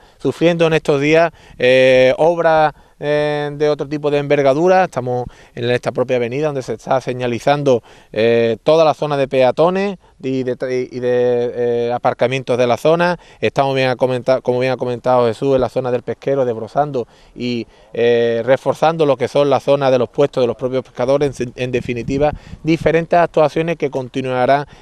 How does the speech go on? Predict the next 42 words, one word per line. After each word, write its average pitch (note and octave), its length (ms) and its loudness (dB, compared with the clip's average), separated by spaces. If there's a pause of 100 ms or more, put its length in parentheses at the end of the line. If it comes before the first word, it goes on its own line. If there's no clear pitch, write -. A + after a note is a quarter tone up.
en C#3 120 2
los C#3 100 2
próximos C#3 500 -4
días D3+ 300 2 (220)
y C3 100 -2
desde C3+ 180 4
aquí, D#3+ 340 -2 (120)
como C3+ 240 0
bien C3+ 180 0
he B2+ 60 -8
comentado, C3+ 540 0
por C3 180 0
hacer C3 260 0
ese B2 180 -4
llamamiento B2 420 -4
a - 20 -2
la A#2+ 80 -6
ciudadanía. B2 560 -4 (380)
Tenemos E3+ 340 2
un D#3+ 80 -4
sitio D#3 260 0
privilegiado, D3+ 760 2 (420)
tenemos E3 460 2
un E3 160 2
espacio E3 500 0
que D3+ 80 2
puede D3+ 260 4
ser D#3 240 2
tanto D3 280 -2
educativo D3 640 2 (280)
como D3+ 320 2
de C#3+ 140 4
ocio E3+ 420 2 (320)
y C3+ 120 2
esperemos D3 480 0
que D3 240 2
una D3+ 320 0
vez D3 180 0
se C#3+ 80 -2
vuelva C#3 300 2
a - 20 2
recuperar, C3+ 640 0